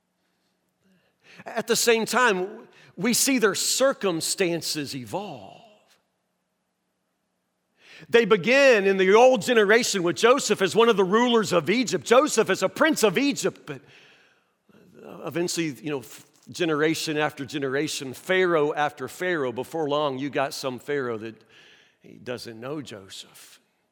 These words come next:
doesn't know the stories, and doesn't know God. So he sets himself up as, uh, uh,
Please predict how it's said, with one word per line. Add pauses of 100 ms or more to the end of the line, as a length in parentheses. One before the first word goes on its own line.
(120)
doesn't
know (160)
the
stories,
and
doesn't
know
God. (3000)
So
he
sets
himself
up
as,
uh, (120)
uh,